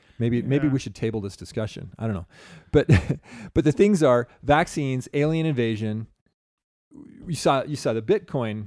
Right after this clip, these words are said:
Speaker 1: Bitcoin's come under attack.
Speaker 2: Mm-hmm.
Speaker 1: Uh, that, it came under heavy attack by the Chinese government.
Speaker 2: Right.
Speaker 1: Cryptocurrencies did.
Speaker 2: Yeah.
Speaker 1: That's interesting.
Speaker 2: And I think, and then you've got the Wuhan lab story,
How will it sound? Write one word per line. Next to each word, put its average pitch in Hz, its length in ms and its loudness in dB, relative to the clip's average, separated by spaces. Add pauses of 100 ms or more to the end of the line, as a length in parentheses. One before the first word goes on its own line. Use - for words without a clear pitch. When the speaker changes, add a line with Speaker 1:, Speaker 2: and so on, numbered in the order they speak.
(880)
Speaker 1:
Bitcoin's 156 440 -2
come 107 180 -6
under 90 180 -8
attack. 85 520 -12
Speaker 2:
Mm-hmm. 135 380 -4 (1160)
Speaker 1:
Uh, 107 200 -2
that, 127 240 0
it - 400 -10
came 147 180 0
under 117 160 0
heavy 123 260 0
attack 110 400 -4
by 104 240 -2
the 95 240 -4
Chinese 107 420 -4
government. 101 500 -6 (560)
Speaker 2:
Right. 123 260 -8
Speaker 1:
Cryptocurrencies 107 680 -2
did. - 220 -12 (1300)
Speaker 2:
Yeah. 165 280 -4
Speaker 1:
That's 127 240 -2
interesting. 101 500 -6 (1300)
Speaker 2:
And 175 200 -6
I 160 80 -6
think, 180 240 -6 (120)
and 160 180 0
then 160 180 2
you've 143 140 -2
got 151 180 -4
the 135 80 -6
Wuhan 135 460 -4
lab 131 340 -6
story, 123 640 -6